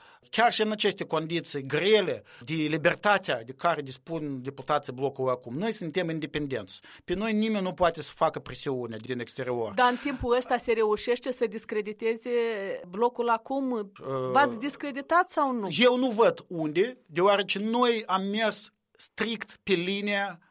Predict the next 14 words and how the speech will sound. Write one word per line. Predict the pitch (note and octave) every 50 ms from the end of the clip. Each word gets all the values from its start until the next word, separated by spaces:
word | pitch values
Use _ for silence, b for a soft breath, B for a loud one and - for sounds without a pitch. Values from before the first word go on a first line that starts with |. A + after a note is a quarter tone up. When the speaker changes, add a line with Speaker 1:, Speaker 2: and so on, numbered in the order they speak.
| _ _ _
Speaker 1:
asumată | - D#3+ E3 - - E3+ D#3+ F3 F3+ F#3 F3+ F3
în | D#3+ D3+
cadrul | D3+ E3+ E3 E3 E3 D3+
campaniei | D3+ C#3+ C#3+ C#3 E3 D#3 D3+ D3+ D3 D3+
electorale. | C#3 C3 - - C#3+ C#3 C3 A2 G2 F#2 - B B B E3+
Noi | B F3 G3 A3 A#3 A#3+ A3
am | F#3+ F3+
promis, | D#3 - F3+ F3 F#3 F#3+ E3+ -
în | - D3
primul | C#3 - D#3+ E3 D#3 D3 C#3 D3
rând, | D#3 C3+ - -
alegătorilor | - C3 C3 C3 C3+ C3+ B2 - F#3 G3 G3 G3 F#3 F#3 F3+ F3 - _ _ _
dezoligarhizarea | C#3 C3 D#3 F#3 G3 F#3+ F#3+ - - D3+ C#3+ C#3+ C#3 C#3 C3 - C#3+ C3 D3+ C#3+ C3+ C3+
țării, | C3 - - C3+ A#2 G2+ F#2+ F#2 -